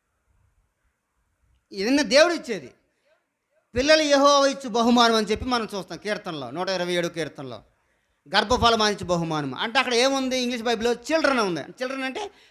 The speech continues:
పిల్లలు, అంటే ఆడ అని లేదు, మగ అని లేదు. పిల్లలు అంటే ఎవరు వస్తారు చెప్పండి? ఆ, అది కామన్ జెండర్ అన్నమాట.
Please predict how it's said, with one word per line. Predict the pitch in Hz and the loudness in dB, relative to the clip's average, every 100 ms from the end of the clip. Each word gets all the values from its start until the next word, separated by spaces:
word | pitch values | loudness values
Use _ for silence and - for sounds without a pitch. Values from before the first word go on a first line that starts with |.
| _ | _
పిల్లలు, | 294 277 185 | 0 0 0
అంటే | 131 208 247 320 - _ _ _ - | -4 -4 -2 -2 -6 _ _ _ -2
ఆడ | 160 233 | 4 6
అని | 262 269 | 6 4
లేదు, | 269 294 | 4 6
మగ | 262 262 | 4 4
అని | 269 | 2
లేదు. | 247 226 143 - 190 | 2 0 -4 -10 -8
పిల్లలు | 208 247 247 | -4 0 0
అంటే | 240 240 | 0 0
ఎవరు | 233 | -2
వస్తారు | 233 233 | -2 -4
చెప్పండి? | 220 220 240 277 - - _ _ _ _ _ - | -6 -4 -6 -6 -8 -16 _ _ _ _ _ -4
ఆ, | 175 147 139 | -2 -2 -4
అది | 165 196 196 185 170 170 | -6 -2 -2 0 -2 -2
కామన్ | - 262 294 262 | 4 4 4 0
జెండర్ | 240 | -2
అన్నమాట. | 196 180 151 | -4 -8 -10